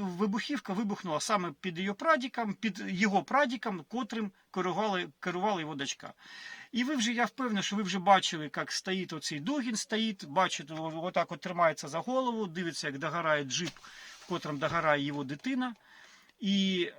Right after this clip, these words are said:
да, звісно, вони мразі. Вона мразота, він кончена мразь. Е, але, е,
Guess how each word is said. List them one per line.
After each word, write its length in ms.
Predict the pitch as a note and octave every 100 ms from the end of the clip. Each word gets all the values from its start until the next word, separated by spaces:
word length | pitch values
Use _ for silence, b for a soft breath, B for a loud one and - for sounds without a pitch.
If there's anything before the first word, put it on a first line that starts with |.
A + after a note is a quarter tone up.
| -
да, 260 | C#3 C#4+ C4
звісно, 400 | F3+ C4 G3 D#3
вони 160 | F3
мразі. 380 | D#3 C#3 A#2+ A2 _ _ _ -
Вона 340 | D3 G3 C4
мразота, 880 | G3+ G#3 F3+ G#3 - D3 D3 C#3 C3+ C#3
він 280 | C#3+ A#3 G#3+
кончена 460 | G#3 F#3+ F3+ E3
мразь. 420 | D#3 D#3 C#3 - - B B B B -
Е, 340 | C#3+ D3 D3 -
але, 440 | E3+ F#3+ G#3 G#3+
е, 240 | G3+ F#3